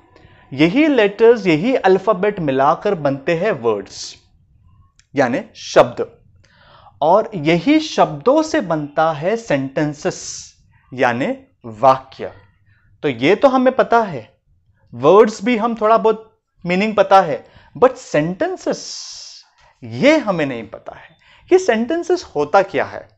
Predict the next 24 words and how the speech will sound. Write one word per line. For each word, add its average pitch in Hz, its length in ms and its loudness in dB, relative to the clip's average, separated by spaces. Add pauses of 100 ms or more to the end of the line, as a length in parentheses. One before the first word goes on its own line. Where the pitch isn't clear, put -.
(440)
सेंटेंसेस 262 720 -6
का 294 140 4
मतलब 214 440 4
क्या 240 240 0
होता 165 320 -2
है, 240 180 -2
सेंटेंस 254 640 -4 (220)
किसे 226 220 0
कहते 127 320 -4
हैं। - 300 -18 (800)
तो - 460 0
sentence 247 760 -2
means 180 340 -2 (180)
a 220 80 2
group 214 380 0 (140)
of 269 140 6 (520)
words, 160 560 2 (220)
group 269 180 2
of 285 280 6
words 135 340 0
हो, - 280 -8 (1160)
in 247 140 0
the 240 280 6
right 233 460 6